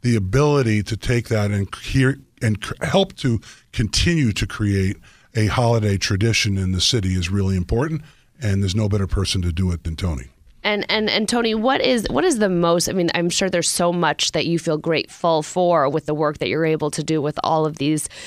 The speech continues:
Speaker 2: all of these people as part of your group. What's, what, what does it feel like the most impactful piece of this for our community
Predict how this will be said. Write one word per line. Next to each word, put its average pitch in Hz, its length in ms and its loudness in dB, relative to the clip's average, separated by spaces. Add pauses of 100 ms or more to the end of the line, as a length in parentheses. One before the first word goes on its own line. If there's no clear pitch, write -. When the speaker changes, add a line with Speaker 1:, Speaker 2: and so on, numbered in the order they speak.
(180)
Speaker 2:
all 196 140 4
of 180 80 0
these 165 160 2
people 180 300 -2
as 160 120 0
part 170 280 0
of 156 80 -2
your 160 160 2
group. 190 420 0 (300)
What's, - 240 -2 (320)
what, 403 340 0
what 339 140 2
does 466 180 0
it 240 80 -4
feel 202 240 2
like 165 160 2
the - 80 -4
most 151 320 0
impactful 151 960 -4
piece 143 360 -6
of 151 180 -4
this 151 380 -2 (200)
for 190 260 0
our 143 160 2
community - 640 -4